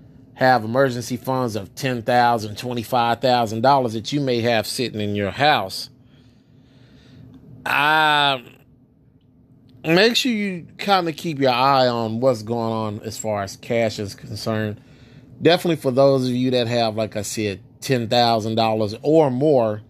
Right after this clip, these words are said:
in your cash emergency fund in your houses, be very, be very, very careful, because it's obvious to me we are finally starting to see that slow creep into the cashless society that I've been telling you about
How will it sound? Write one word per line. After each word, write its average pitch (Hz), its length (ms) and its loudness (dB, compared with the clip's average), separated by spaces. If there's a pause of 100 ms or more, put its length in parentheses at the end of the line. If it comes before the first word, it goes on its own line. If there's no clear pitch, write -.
(880)
in 113 100 -6
your 110 160 0
cash 127 480 0
emergency 123 540 0
fund 107 540 -8
in 101 120 -14
your 101 160 -4
houses, 101 560 -4 (1200)
be 110 140 0
very, 135 480 2 (260)
be 117 140 -4
very, 139 640 0 (140)
very 123 320 -4
careful, 123 380 -2
because 113 300 -4
it's 117 160 -4 (120)
obvious 160 480 2
to - 120 -8
me 113 440 -6 (1040)
we 131 160 4
are 120 100 4
finally 156 720 2
starting 131 320 -2
to 120 80 -6
see - 180 -8
that 110 160 -4
slow 139 560 2
creep 160 380 -2
into 113 240 -6
the 98 120 -8
cashless 107 520 -4
society 135 720 0
that 135 120 2
I've 127 160 -2
been 147 220 0
telling 147 380 0
you 110 80 0
about 110 300 -2